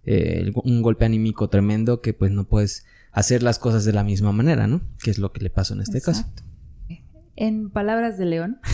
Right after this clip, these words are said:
Speaker 1: Ok.
Speaker 2: <laughs> Recuerdo que solo pude ir unos días a Tornillo, Texas, donde estábamos grabando, porque
Speaker 1: Ujú.
Speaker 2: estando ahí mi hermana me habló y me platicó que la condición de mi mamá se había deteriorado. Tuve que agarrar un avión y regresar inmediatamente.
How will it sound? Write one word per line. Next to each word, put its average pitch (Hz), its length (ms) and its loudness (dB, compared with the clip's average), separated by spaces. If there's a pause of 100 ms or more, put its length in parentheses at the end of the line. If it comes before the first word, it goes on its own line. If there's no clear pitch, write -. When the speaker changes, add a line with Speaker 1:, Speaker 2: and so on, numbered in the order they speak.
(240)
Speaker 1:
Ok. - 120 4
Speaker 2:
<laughs> 285 1200 0
Recuerdo 269 380 2
que 254 120 4
solo 226 360 2
pude 214 280 4
ir 220 120 4
unos 208 240 2
días 208 540 -2
a 175 160 0
Tornillo, 180 440 0
Texas, - 540 -10 (380)
donde 185 180 2
estábamos 196 480 2
grabando, 196 520 2 (280)
porque 175 240 0
Speaker 1:
Ujú. 165 40 -2
Speaker 2:
estando 160 320 6
ahí 226 240 6
mi 220 140 4
hermana 185 400 2
me 180 100 0
habló 170 320 2
y 196 80 4
me 185 120 0
platicó 156 520 -4
que 180 100 -4
la 165 120 -4
condición 165 440 -6
de 202 120 -2
mi 185 120 -2
mamá 180 440 -4
se - 200 -6
había 165 240 -4
deteriorado. 151 640 -8 (840)
Tuve 214 300 2
que 208 100 -2
agarrar 175 360 -2
un 170 100 -8
avión 202 380 0
y 208 80 -6
regresar 180 640 -4
inmediatamente. 170 1080 -6